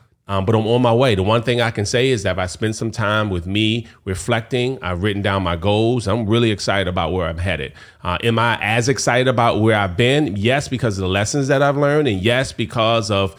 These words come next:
the person I believe I've become through those hard times. Um, but I am excited, even more excited about my future, because I know that it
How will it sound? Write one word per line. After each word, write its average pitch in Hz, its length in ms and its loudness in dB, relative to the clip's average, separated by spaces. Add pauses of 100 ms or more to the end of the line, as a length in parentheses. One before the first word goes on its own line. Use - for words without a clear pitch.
(240)
the 117 80 -2
person 120 320 2
I 107 80 4
believe 113 480 2
I've 101 220 0
become 127 560 0
through 123 240 0
those 117 220 0
hard 123 300 0
times. 147 540 -2 (360)
Um, 98 340 -2
but 98 100 2
I 110 100 2
am 147 280 2
excited, 95 640 -2
even 113 240 0
more 151 180 4
excited 95 320 0
about 98 220 -2
my 92 100 -4
future, 190 480 -2 (240)
because 110 320 0
I 107 140 0
know 113 260 2
that 101 400 0
it 113 280 -2